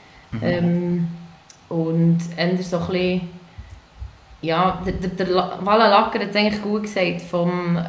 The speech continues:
Speaker 2: vom, äh, Son-, äh, Samstag, so ein bisschen der Stillkrampfer. Also
Speaker 1: Ja.
Speaker 2: ich, ich bin vielleicht nicht die, die eben viel für Punkte oder so zu haben ist, aber vielleicht mache ich mal zwei, drei Blocks mehr oder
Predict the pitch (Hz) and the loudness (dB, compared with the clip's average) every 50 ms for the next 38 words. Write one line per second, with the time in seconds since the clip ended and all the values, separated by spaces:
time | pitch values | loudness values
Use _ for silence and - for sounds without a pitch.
0 | 170 - - 180 180 175 170 170 170 170 170 170 175 - 165 156 160 160 165 170 | -8 -8 -4 -2 0 2 2 2 4 4 2 2 0 -2 -4 -4 -4 -4 -2 0
1 | 170 170 170 170 170 170 151 147 156 - - - 170 170 185 185 190 190 185 180 | 2 2 4 2 2 2 0 0 -2 -4 -4 -6 -4 -4 -4 -2 -2 -4 -4 -4
2 | 165 - - - - 175 175 175 180 - 170 151 143 139 151 165 165 - - - | -4 -8 -6 -2 -2 0 0 0 0 -2 -2 -2 -2 -2 -2 -4 -6 -10 -10 -12
3 | - - - - - - - - - - - - - - - - - - - - | -12 -12 -14 -20 -20 -20 -20 -20 -20 -20 -20 -20 -20 -20 -20 -20 -20 -14 -8 -6
4 | - - 180 175 185 185 165 - - - 190 180 165 190 185 185 180 202 196 185 | -2 0 0 2 2 2 2 0 -2 -2 -4 -4 -2 0 0 0 0 0 -4 -4
5 | 196 - 175 190 196 190 190 180 175 170 165 165 165 170 165 - - - - - | -6 -6 -4 -4 -2 0 2 2 4 4 4 4 4 2 0 -2 -8 -14 -20 -20
6 | - - - - - 180 170 175 170 170 - - 180 175 175 175 185 180 - 175 | -20 -20 -18 -10 -6 -4 -2 -2 -2 -4 -4 -2 0 0 0 0 -2 -2 -4 -4
7 | 170 170 - - 180 185 190 190 - - 185 180 185 180 - 180 170 170 175 175 | -4 -4 -2 -2 -2 -2 -2 -4 -6 -10 -10 -10 -10 -8 -6 -2 -2 -2 -2 -2
8 | - - - 165 170 175 175 180 170 170 170 - 185 180 185 180 - - - - | -4 -6 -4 -2 0 0 0 0 0 -2 -2 0 0 0 0 0 -2 -6 -12 -16
9 | - - - - - - - 185 180 175 170 170 180 170 170 175 180 185 190 190 | -20 -20 -20 -20 -18 -8 -2 0 2 2 2 2 2 4 4 6 6 8 8 8
10 | 185 185 185 175 170 - - - - - - 180 190 185 185 190 190 180 170 - | 6 6 2 2 -2 -6 -12 -16 -14 -8 -2 0 0 0 0 -2 -4 -4 -6 -8
11 | - - - - 175 185 196 190 190 - - - - - 196 185 175 165 160 151 | -10 -10 -4 0 2 2 2 2 0 -6 -10 -10 -8 -6 -4 -2 0 0 0 0
12 | 156 156 147 151 160 160 165 165 | 0 -2 -2 -4 -4 0 2 2